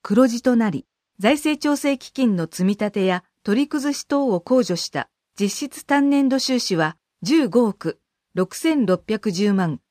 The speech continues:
三百七円の黒字になりました。財政の弾力性を示す経常収支比率は、前年度と比べ、零点一ポイント減の八十点八パーセントとなりました。特別会計を加えた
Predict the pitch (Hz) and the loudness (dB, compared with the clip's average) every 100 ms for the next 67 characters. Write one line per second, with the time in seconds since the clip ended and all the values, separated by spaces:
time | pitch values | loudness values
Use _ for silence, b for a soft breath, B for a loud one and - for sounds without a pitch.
0 | _ - 294 320 240 - 175 175 214 233 | _ -4 -2 0 -2 -2 -2 0 0 0
1 | 190 160 147 - - 208 254 233 240 220 | 0 -4 -6 -12 -6 0 2 2 2 2
2 | 208 - 175 165 160 - - - _ _ | -2 -4 -4 -2 -4 -6 -10 -12 _ _
3 | _ _ _ _ _ _ _ _ _ _ | _ _ _ _ _ _ _ _ _ _
4 | 214 294 - 311 302 277 233 277 285 - | -2 0 0 -2 0 2 2 2 0 -4
5 | - 277 269 - 254 254 - 165 _ 269 | -2 0 0 0 0 0 -2 -8 _ 0
6 | 311 320 302 - 294 285 277 269 247 - | 0 0 -2 -2 -4 -4 -6 -4 -4 -4
7 | 165 156 - _ _ - 233 294 294 285 | -4 -4 -6 _ _ 2 2 4 2 0
8 | 208 175 165 170 165 160 - _ _ - | 0 -4 -4 -4 -2 -2 -6 _ _ -2
9 | 254 330 254 208 - 190 - - 294 269 | 0 2 0 -2 -2 -8 -8 -2 2 2
10 | 202 180 160 202 185 156 - _ _ - | 0 -2 -2 0 0 -4 -8 _ _ -8
11 | 196 311 294 311 - 196 160 196 - - | -6 -4 -4 -6 -4 -4 -4 -8 -6 -4
12 | 294 294 294 262 208 156 - 170 170 170 | -4 -2 -4 -4 -6 -6 -4 -4 -2 -4
13 | 165 - 131 _ _ _ _ _ _ _ | -6 -10 -12 _ _ _ _ _ _ _
14 | _ - 202 311 330 - 330 330 254 208 | _ -6 -4 -2 -4 0 0 0 0 0
15 | 170 - 175 180 175 175 | 0 -2 -2 -2 -4 -6